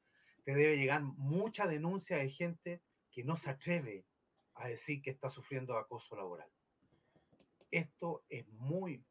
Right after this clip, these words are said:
es un, es una realidad y no la podemos tapar. Nosotros estamos llamados a ser un medio, eh, de prensa que impulse y que promueva este tipo de acciones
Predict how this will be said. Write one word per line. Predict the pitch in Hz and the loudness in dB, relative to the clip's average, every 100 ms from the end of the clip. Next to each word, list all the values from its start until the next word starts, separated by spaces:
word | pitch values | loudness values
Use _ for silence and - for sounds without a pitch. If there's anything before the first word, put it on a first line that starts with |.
| _ _ - | _ _ -14
es | 135 | -8
un, | 151 135 | -8 -6
es | - | -6
una | 156 147 | 0 2
realidad | 135 131 123 147 131 - _ _ _ _ _ _ _ _ _ | 4 2 4 6 6 4 _ _ _ _ _ _ _ _ _
y | 143 | -4
no | 135 151 | 0 4
la | 151 143 | 4 4
podemos | 139 147 139 | 2 0 -2
tapar. | - 98 90 - _ _ _ _ _ _ _ _ _ | -6 -6 -10 -14 _ _ _ _ _ _ _ _ _
Nosotros | 131 - 151 147 | -10 -4 -4 -2
estamos | 147 139 127 | 0 0 2
llamados | 120 117 127 143 170 - _ _ _ _ _ | 0 4 6 4 2 -10 _ _ _ _ _
a | - | -10
ser | - 139 | -6 -4
un | 123 113 | -4 -4
medio, | 127 139 143 160 170 _ _ _ _ _ _ | 0 2 2 -2 -6 _ _ _ _ _ _
eh, | - 117 107 104 104 | -8 -6 -4 -6 -8
de | 120 | -10
prensa | - 180 175 170 165 175 170 165 _ | 0 4 6 4 -2 -2 -2 -4 _
que | - 131 127 - _ - - - | -8 -4 -4 -8 _ -20 -20 -4
impulse | 139 139 226 190 139 - 107 - | -2 0 4 4 2 -4 -10 -8
y | 135 | -6
que | 139 | -6
promueva | - 123 127 156 170 175 - - | -4 -4 -2 0 -2 -4 -10 -8
este | 135 - | -8 -6
tipo | 135 135 127 | -6 0 0
de | |
acciones | 113 - 143 139 147 | 0 -4 -4 -2 -4